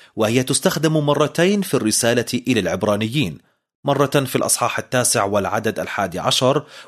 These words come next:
ومرة في الأصحاح العاشر والعدد الأول، وهي تشير أيضًا إلى بركات ملكوت الله وإلى الخيرات الروحية. وإن أردتم أن تعرفوا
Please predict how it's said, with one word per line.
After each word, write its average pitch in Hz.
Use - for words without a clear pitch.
ومرة 123
في 127
الأصحاح -
العاشر 107
والعدد 101
الأول، 123
وهي 107
تشير 185
أيضًا 165
إلى 156
بركات 143
ملكوت 120
الله 123
وإلى 127
الخيرات 123
الروحية. 87
وإن 131
أردتم 170
أن 123
تعرفوا 131